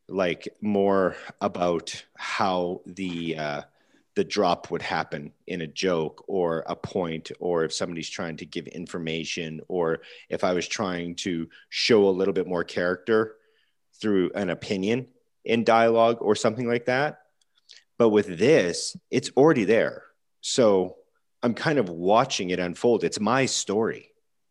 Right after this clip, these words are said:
So I've already had all the dialogue in my head. It's already played out. I know the end of this, but it's so interesting to kind of run through those scenes in your mind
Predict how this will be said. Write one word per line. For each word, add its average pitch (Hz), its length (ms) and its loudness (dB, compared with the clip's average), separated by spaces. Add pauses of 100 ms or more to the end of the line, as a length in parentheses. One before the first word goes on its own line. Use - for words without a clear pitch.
(640)
So 127 200 2
I've 120 120 4
already 156 220 6
had 123 640 2
all 104 240 4
the 98 80 0
dialogue 101 500 2
in 85 60 -4
my 82 80 -2
head. 117 220 0
It's 85 120 -4
already 113 200 2
played 98 340 -2
out. 98 420 -2 (400)
I 110 160 2
know 107 400 2
the 87 200 -2
end 101 200 -2
of 82 80 -4
this, 64 420 -12
but 95 120 -4
it's - 120 -6
so 113 380 2
interesting 101 680 -6
to - 80 -8
kind 90 280 -6
of 80 140 -8 (340)
run 104 320 0
through 110 160 -4
those 87 260 -2
scenes 101 300 -4
in 85 80 -6
your 78 140 -6
mind 82 500 -4